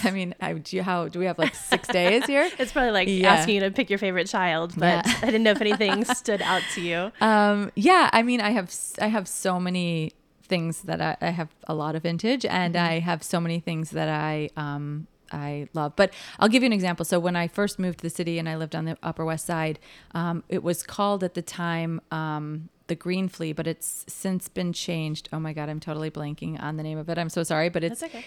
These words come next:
Speaker 1: it's, um, in the eighties. Uh, we'll have to look it up so that they can get
Speaker 2: I'll put it in the
Speaker 1: Yeah,
Speaker 2: show
Speaker 1: yeah,
Speaker 2: notes
Speaker 1: yeah.
Speaker 2: for
Speaker 1: I'm,
Speaker 2: you.
Speaker 1: it's, I'm like, I can, like, picture what it is, but
Speaker 2: Yeah.
Speaker 1: it's,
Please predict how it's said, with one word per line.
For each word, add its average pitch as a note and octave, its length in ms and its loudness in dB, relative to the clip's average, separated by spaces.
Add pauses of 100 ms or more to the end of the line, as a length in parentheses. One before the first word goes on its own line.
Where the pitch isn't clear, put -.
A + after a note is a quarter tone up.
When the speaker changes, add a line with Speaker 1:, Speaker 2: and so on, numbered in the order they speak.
Speaker 1:
it's, F#3 300 -4
um, F3+ 360 0 (240)
in F3 140 -2
the F3 180 -4
eighties. E3 560 -2
Uh, D#3 180 -4
we'll D#3+ 140 -4
have D#3 160 -6
to D3+ 100 -2
look D3+ 220 -4
it D#3 80 -4
up D#3 120 -4
so - 140 -8
that D3+ 160 -6
they D3+ 140 -6
can D#3 260 -6
get F3 240 -6
Speaker 2:
I'll G#3+ 60 -6
put A3+ 180 -4
it G#3+ 80 -4
in G3+ 80 -2
the G#3 60 2
Speaker 1:
Yeah, A3 80 8
Speaker 2:
show G3+ 160 4
Speaker 1:
yeah, A3 140 8
Speaker 2:
notes G#3 100 8
Speaker 1:
yeah. G3 240 10
Speaker 2:
for F3+ 60 6
Speaker 1:
I'm, F#3 60 4
Speaker 2:
you. F3 60 4
Speaker 1:
it's, G#3 240 2
I'm G3 160 4
like, G#3 240 4
I G#3+ 80 8
can, G#3+ 160 2
like, G3+ 180 2
picture A3+ 400 2
what F#3 140 4
it F3 100 0
is, E3+ 160 2
but F3 120 2
Speaker 2:
Yeah. F#3 180 2
Speaker 1:
it's, F#3 80 -14